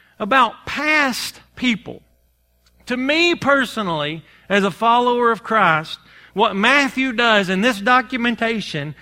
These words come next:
after this of the lineage of Jesus helps me tremendously. And I hope this morning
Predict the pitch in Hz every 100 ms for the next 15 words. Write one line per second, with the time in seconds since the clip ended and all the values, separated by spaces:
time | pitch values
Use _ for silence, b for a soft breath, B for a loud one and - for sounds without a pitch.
0 | B B - 254 285 - 233 180 165 160
1 | 165 165 175 214 262 240 220 175 208 185
2 | 170 156 208 196 170 185 202 208 180 160
3 | b b b b - 202 214 277 254 180
4 | - 135 - 139 _ b b 151 202 247
5 | 240 302 302 214 214 202 180 170 156 156
6 | 165 196